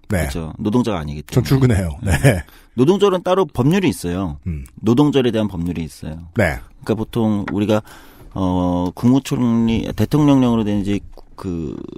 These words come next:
Speaker 2: 국무총리령으로 돼 있나? 대통령령으로 돼 있나? 어쨌든 공휴일에 관련된 규정.
Speaker 1: 네.
Speaker 2: 관공서 공휴일에 관련된 규정. 이걸 이제 보통 민간 기업들이 보통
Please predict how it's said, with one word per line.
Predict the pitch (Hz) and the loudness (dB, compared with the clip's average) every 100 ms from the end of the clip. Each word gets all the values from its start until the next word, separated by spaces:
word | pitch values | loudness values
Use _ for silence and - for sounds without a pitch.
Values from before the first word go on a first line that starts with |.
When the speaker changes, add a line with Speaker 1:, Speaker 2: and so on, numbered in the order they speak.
| - - | -18 -18
Speaker 2:
국무총리령으로 | - 110 160 202 226 247 220 143 | -8 -8 -6 -4 -2 -2 -2 -4
돼 | 92 | -6
있나? | 73 71 - - | -6 -8 -10 -10
대통령령으로 | 147 - 190 208 208 202 180 | -12 -8 -6 -4 -2 -2 0
돼 | |
있나? | 147 120 | 0 2
어쨌든 | 101 - - 90 110 | 0 -4 -6 -4 -4
공휴일에 | - 120 143 165 | 0 4 6 6
관련된 | 156 135 123 117 | 6 4 4 0
규정. | 98 92 85 76 - | -2 -6 -6 -6 -4
Speaker 1:
네. | 120 82 65 _ | -2 -2 -4 _
Speaker 2:
관공서 | - 107 117 110 98 139 | -6 -4 -2 -2 -4 -6
공휴일에 | - 95 92 92 | -8 -6 -4 -4
관련된 | 87 87 90 | -6 -6 -6
규정. | 95 87 85 | -8 -6 -6
이걸 | - 147 143 | 0 2 2
이제 | 120 | -2
보통 | - - 143 127 | -6 -6 -2 -2
민간 | 104 110 127 | 0 2 0
기업들이 | 120 107 - 101 | 0 -4 -4 -8
보통 | 104 - | -8 -8